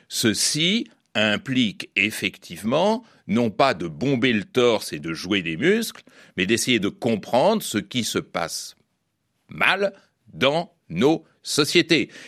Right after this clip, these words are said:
et d'essayer de comprendre, c'est mon troisième élément, c'est toujours ce qu'il faut faire en matière stratégique, quelles sont les finalités de l'adversaire. Les finalités de Daesh, c'est deux choses.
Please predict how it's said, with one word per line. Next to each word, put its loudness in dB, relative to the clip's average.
et 4
d'essayer 4
de 2
comprendre, 2
c'est 0
mon 0
troisième 2
élément, 2
c'est -12
toujours 6
ce -8
qu'il 0
faut 0
faire 0
en 0
matière 0
stratégique, -4
quelles 4
sont -2
les 4
finalités -2
de -6
l'adversaire. -8
Les -6
finalités 2
de -14
Daesh, 0
c'est -6
deux 2
choses. -12